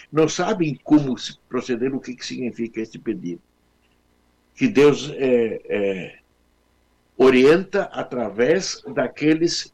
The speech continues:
que ele colocou como guias espirituais também nesta orientação tão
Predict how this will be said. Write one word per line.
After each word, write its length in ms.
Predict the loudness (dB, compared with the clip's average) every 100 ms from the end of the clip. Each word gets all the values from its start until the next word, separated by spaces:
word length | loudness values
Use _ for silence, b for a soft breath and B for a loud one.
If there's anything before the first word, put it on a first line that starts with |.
| _
que 100 | -6
ele 180 | -2 -2
colocou 840 | 0 2 2 0 2 4 4 0 _ _ _ _ _ _
como 320 | -2 0 0 -4 _
guias 320 | 4 6 4
espirituais 880 | 0 -6 -4 -4 -4 -4 -4 -6 -6 -2
também 440 | 0 0 -2 -2
nesta 320 | -8 -8 -4
orientação 600 | -2 -2 -6 -10 -10 -10
tão 340 | -4 -4 -4